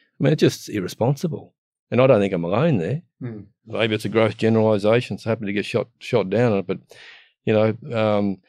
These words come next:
Speaker 1: well-intentioned, but obviously somewhat ignorant people sitting around the R B A board table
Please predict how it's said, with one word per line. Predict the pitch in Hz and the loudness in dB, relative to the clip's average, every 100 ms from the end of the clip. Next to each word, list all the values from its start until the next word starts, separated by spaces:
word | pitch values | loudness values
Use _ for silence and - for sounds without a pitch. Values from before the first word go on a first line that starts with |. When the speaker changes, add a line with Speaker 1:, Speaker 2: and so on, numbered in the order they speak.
| _ _ _ _ _ _ _ - | _ _ _ _ _ _ _ -2
Speaker 1:
well-intentioned, | 127 113 104 120 120 123 98 98 | 2 2 2 0 0 0 -2 -2
but | 107 | 0
obviously | 113 104 101 110 | 0 -2 -4 -6
somewhat | - 110 104 104 | -2 0 0 0
ignorant | 104 104 90 | -2 -4 -4
people | - 117 - | -2 -2 -4
sitting | - 110 101 | -6 -4 -2
around | 101 | 0
the | 101 | 0
R | 104 | 0
B | 92 95 | 0 -2
A | 95 | -2
board | 90 131 135 | -2 -2 -2
table | 87 85 120 135 | -8 -8 -10 -10